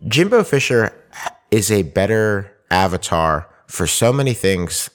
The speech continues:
that people don't like about college football than almost any coach in the history of college football. Not, not any. He has not had a downfall in scandal the way that some coaches have. Uh, but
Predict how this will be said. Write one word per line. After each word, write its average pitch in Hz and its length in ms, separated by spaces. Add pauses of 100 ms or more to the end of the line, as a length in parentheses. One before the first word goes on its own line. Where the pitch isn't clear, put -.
that 90 200
people 98 260
don't 90 360
like 87 240
about - 280
college 85 320
football 78 560 (200)
than 104 140
almost 160 480
any 120 180
coach 104 340
in 104 120
the 101 80
history 90 340
of 82 80
college 67 260
football. - 240
Not, 165 360
not 165 240
any. 82 300 (220)
He 127 220
has 110 220
not 113 440
had 104 220
a 92 120
downfall 98 720
in 87 160
scandal 90 440
the 80 120
way 87 140
that 71 120
some 90 220
coaches 76 380
have. 73 320 (380)
Uh, 90 200 (420)
but - 380